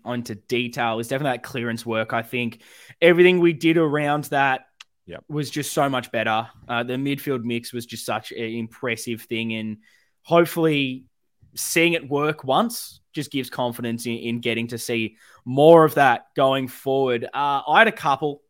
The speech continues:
Speaker 1: of them, so I'll try and go through them quickly. One was tackles. Obviously, after last week, only
Speaker 2: Got it.
Speaker 1: laying the thirty-three, it was, are we gonna see a bit of an emphasis on the tackle and the pressure? And we ended up with sixty-nine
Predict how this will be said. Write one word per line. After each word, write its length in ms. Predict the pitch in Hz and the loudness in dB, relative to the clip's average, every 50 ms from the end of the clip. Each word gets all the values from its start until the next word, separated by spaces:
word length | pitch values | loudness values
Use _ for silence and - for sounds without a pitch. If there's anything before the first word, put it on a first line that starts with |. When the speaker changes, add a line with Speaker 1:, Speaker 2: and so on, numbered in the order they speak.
| _ - | _ -8
Speaker 1:
of 220 | 143 143 123 131 | -6 -6 -6 -6
them, 160 | 147 160 190 | -6 -6 -4
so 120 | - - 147 | -4 -4 -4
I'll 60 | 156 | -4
try 200 | - - 147 156 | -2 0 0 0
and 80 | 170 160 | 0 2
go 160 | 156 156 165 | 2 2 2
through 240 | 160 - 156 151 147 | 2 0 -2 -2 -2
them 220 | 143 143 135 135 - - _ | -2 -6 -6 -8 -12 -16 _
quickly. 720 | - - - 143 139 143 143 - - 120 120 123 123 123 - _ - - - - _ _ _ _ | -20 -18 -10 -8 -8 -8 -8 -8 -8 -6 -6 -6 -8 -10 -14 _ -20 -20 -20 -20 _ _ _ _
One 220 | 135 160 214 240 | 2 4 4 4
was 140 | 226 208 - | 4 0 -2
tackles. 580 | - - 147 165 156 - 190 208 233 226 - - _ | -6 -4 -2 -2 -2 0 -2 -4 -4 -6 -10 -12 _
Obviously, 380 | - 165 165 180 170 - 175 156 | 0 0 0 0 0 -2 0 0
after 480 | 151 147 143 139 - 151 139 135 139 127 | 2 2 2 0 0 0 0 0 0 -2
last 400 | 117 127 127 123 127 127 - - | -2 -2 0 0 0 -2 -4 -6
week, 320 | 135 127 127 123 - _ _ _ _ - | -4 -4 -4 -6 -8 _ _ _ _ -6
only 140 | 143 160 185 - | -2 0 0 2
Speaker 2:
Got 40 | - | 2
it. 80 | - 151 | 2 2
Speaker 1:
laying 160 | 147 151 147 | 2 0 -2
the 100 | 143 139 | -6 -8
thirty-three, 920 | - - 156 143 143 143 139 131 131 - - 135 135 131 131 131 131 123 - - | -6 -4 -2 -2 0 -2 -2 -6 -8 -10 -10 -6 -4 -4 -4 -4 -4 -6 -8 -12
it 140 | 135 - | -12 -10
was, 280 | 139 131 123 117 - - _ _ _ _ _ _ _ _ _ - | -8 -8 -8 -8 -12 -16 _ _ _ _ _ _ _ _ _ 0
are 140 | 151 160 175 | 0 2 2
we 60 | 180 | 2
gonna 180 | 170 165 160 151 | 0 0 -2 -4
see 640 | - - - 135 131 127 131 127 117 110 120 - _ | -6 -6 -6 -6 -4 -4 -4 -6 -6 -10 -12 -12 _
a 60 | 139 123 | -10 -10
bit 200 | - 143 135 135 | -6 -6 -6 -6
of 80 | 120 127 | -6 -6
an 80 | 123 | -6
emphasis 640 | 120 123 120 127 120 117 - 117 117 - - - - _ - | -6 -8 -8 -8 -10 -8 -8 -8 -8 -10 -12 -16 -16 _ -8
on 140 | 139 135 131 | -6 -6 -6
the 80 | 123 | -8
tackle 420 | - - 131 135 - - 123 123 - | -6 -4 -6 -4 -4 -6 -8 -8 -8
and 160 | 123 127 120 | -8 -8 -8
the 60 | 120 | -8
pressure? 580 | 117 - - 143 127 123 - - 123 120 117 113 - | -10 -10 -8 -8 -8 -6 -6 -4 -4 -4 -4 -4 -4
And 400 | 117 117 123 123 123 120 120 117 - _ | -6 -6 -6 -6 -8 -8 -10 -12 -12 _
we 240 | 131 135 135 139 - _ | -12 -10 -10 -10 -10 _
ended 300 | - 170 190 196 185 165 | 2 4 4 6 6 6
up 240 | 165 147 135 - - | 6 6 4 2 -4
with 240 | - 151 151 143 - | -8 -8 -8 -8 -6
sixty-nine 800 | - - - 185 180 180 - - 151 143 139 135 131 131 127 127 | -8 -2 0 0 0 0 -4 -6 -4 -2 0 0 0 -2 -4 -8